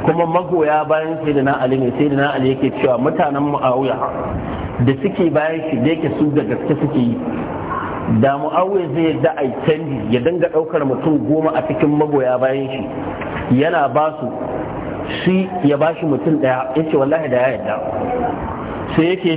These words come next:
cewa, yake cewa, ya ahlul Kufa, ya ku mutanen Kufa, munitu bikum bi salatin wa sunaini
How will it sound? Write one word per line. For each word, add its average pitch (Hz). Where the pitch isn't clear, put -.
cewa, 156
yake 165
cewa, 151
ya 160
ahlul 180
Kufa, 131
ya 156
ku 170
mutanen 147
Kufa, 139
munitu 156
bikum 151
bi 135
salatin 147
wa 139
sunaini 120